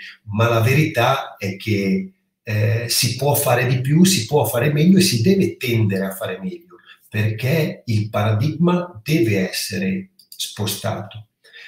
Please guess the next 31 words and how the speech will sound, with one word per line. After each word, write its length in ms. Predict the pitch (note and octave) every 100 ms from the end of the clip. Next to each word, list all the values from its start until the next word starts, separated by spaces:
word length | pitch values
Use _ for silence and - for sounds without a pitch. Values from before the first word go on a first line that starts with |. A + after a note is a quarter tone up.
| - - _
Quindi 300 | - G3 F3+
voglio 360 | A2+ B2+ D3+ D3+
partire 480 | D#3 D3 - G3+ F#3+
con 240 | C3 A#2
questa 300 | D3+ D3+ -
domanda: 840 | A#2+ B2+ A2+ G#2+ G#2 G#2+ A2 - _ _
qual 260 | - F3
è 280 | F#3+ F#3+ -
l'obiettivo 1120 | C3 B2+ A2+ G#2+ B2 A#2 - D#3 E3+ E3+ E3+ -
della 320 | B2 B2+ -
terapia 680 | B2+ A#2+ - D3 D3+ C#3+ -
non 260 | C3 C3+ A2+
chirurgica? 760 | - A#2+ A2+ G#2 - - G#2+
Qual 180 | - F#3
è 100 | G3+
la 140 | B2+ G2
terapia 800 | B2+ A#2 - B2 A2+ - - _ _ _
non 300 | B2 C#3 E3
chirurgica 1160 | A2 B2+ B2+ C#3+ D3+ A#2 D3+ - D3 C#3+ - -
efficace? 920 | - A#2+ - A2+ A#2 G2+ - - G2+ - - -
Per 140 | - D#3+
rispondere 420 | E3 A#3 F#3 -
a 60 |
questa 240 | - E3 F#3+
domanda 320 | F#3 E3 D#3+
abbiamo 280 | C#3 C3 B2
bisogno 400 | B2 A2 B2 B2+
di 120 | -
soglie, 720 | - - G2 G2 G2 G#2 A2
di 320 | - G#2+ D#3 D#3
numeri 580 | F3+ D#3 G#2+ F3 -